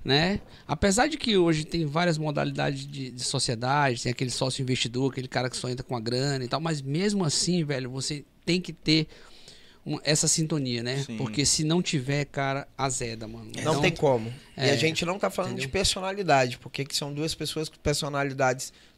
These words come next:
Speaker 3: totalmente distintas,
Speaker 2: Uhum.
Speaker 3: mas que se encontraram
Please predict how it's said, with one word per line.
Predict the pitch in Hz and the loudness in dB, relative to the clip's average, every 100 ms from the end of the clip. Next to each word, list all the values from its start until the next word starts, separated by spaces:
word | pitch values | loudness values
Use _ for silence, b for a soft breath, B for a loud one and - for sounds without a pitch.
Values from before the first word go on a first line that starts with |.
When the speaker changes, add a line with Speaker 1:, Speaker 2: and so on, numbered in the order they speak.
| - | 0
Speaker 3:
totalmente | 165 208 190 165 160 160 147 | 2 2 0 -2 -6 -8 -6
distintas, | 143 - - 160 214 247 - | -2 0 0 -2 -4 -8 -6
Speaker 2:
Uhum. | 117 113 120 147 | -8 -8 -10 -8
Speaker 3:
mas | 143 139 - | -2 0 0
que | 175 | -2
se | - - | -2 -2
encontraram | 202 233 220 208 165 160 175 240 | -2 0 0 2 2 4 4 2